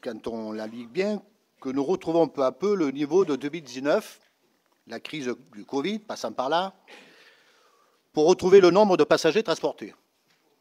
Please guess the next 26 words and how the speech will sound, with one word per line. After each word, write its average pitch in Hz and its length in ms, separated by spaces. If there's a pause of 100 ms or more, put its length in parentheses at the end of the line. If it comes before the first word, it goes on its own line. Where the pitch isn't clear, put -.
(1120)
Le 131 160
poids 147 200
économique 131 440
également, 147 440
que - 140
vous 120 120
avez 117 140
rappelé, 170 480
avec 139 240
son 123 160
activité 208 680 (1200)
aéro-industrielle 131 1080 (540)
et 123 80
ses 110 240
emplois, 185 540
directs 135 500
et 113 60
indirects, 135 520
et 127 80
ses 127 200
entreprises. 131 560 (840)
D'ailleurs, 117 340
vous 117 140
avez 113 160
beaucoup 123 300
communiqué 123 720